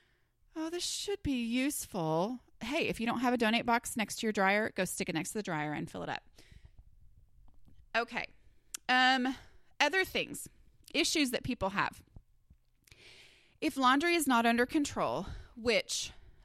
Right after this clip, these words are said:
um, if you're anything like I was before I started the blog, it's not, because it can be crazy. You know, a lot of these internet memes or whatever they're called, you know, where people talk about laundry, the whole two seconds when it's done, and, you know, it's the never ending, and it's the thing that can't be controlled.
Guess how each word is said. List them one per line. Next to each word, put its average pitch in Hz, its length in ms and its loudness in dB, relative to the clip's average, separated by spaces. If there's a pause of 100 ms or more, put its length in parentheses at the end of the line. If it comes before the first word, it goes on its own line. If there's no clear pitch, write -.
(120)
um, 180 420 0 (1000)
if 226 140 -2
you're 214 100 0
anything 262 480 0
like 247 300 0
I 233 140 4
was 220 260 4
before 214 240 0
I 196 40 4
started 214 280 0
the 233 60 2
blog, 165 420 4
it's - 200 -2
not, 170 440 2 (240)
because 214 320 -2
it - 100 -4
can - 160 -4
be 196 440 -2 (420)
crazy. 226 240 2
You 262 80 6
know, 247 140 6 (320)
a 277 80 4
lot 311 140 6
of 392 60 2
these 359 140 4
internet 220 500 2
memes 214 520 2
or 202 40 2
whatever 208 220 4
they're 202 140 4
called, 185 420 2
you 202 80 0
know, 180 80 2
where 175 100 4
people 208 220 -4
talk 185 200 -2
about 160 320 2
laundry, 190 540 2
the 196 100 4
whole 208 120 2
two 240 160 -2
seconds 226 400 -2
when 208 140 -4
it's 196 200 -8
done, 202 440 4
and, 185 120 -2
you 185 60 -2
know, 180 40 0
it's 185 100 -8
the 220 80 -4
never 220 220 2
ending, 214 500 2
and 196 60 -2
it's - 100 -8
the 208 60 -8
thing 196 120 -4
that 170 140 -8
can't 247 240 -4
be 262 100 -2
controlled. 214 480 0